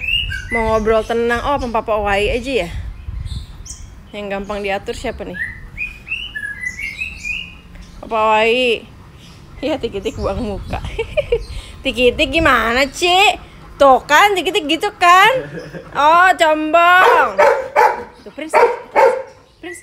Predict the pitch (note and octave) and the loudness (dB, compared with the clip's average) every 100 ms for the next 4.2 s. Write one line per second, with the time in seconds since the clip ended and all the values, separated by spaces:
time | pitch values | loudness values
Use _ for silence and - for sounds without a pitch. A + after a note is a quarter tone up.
0 | _ F#4 F4+ - - - - F4+ F#4+ D#4+ | _ -12 -12 -14 -20 -16 -12 -10 -10 -10
1 | E4+ D#4 C#4+ D4 C#4 - A#4 - - - | -8 -6 -4 -4 2 4 4 2 -8 -20
2 | _ F4 G4+ A#4+ A4+ - - - - - | _ -12 -10 -10 -14 -16 -18 -18 -20 -12
3 | A3+ - - - - - G3+ G#3+ G#3+ G#3 | -10 -12 -20 -20 -20 -18 -12 -6 -4 -2
4 | A#3 | -2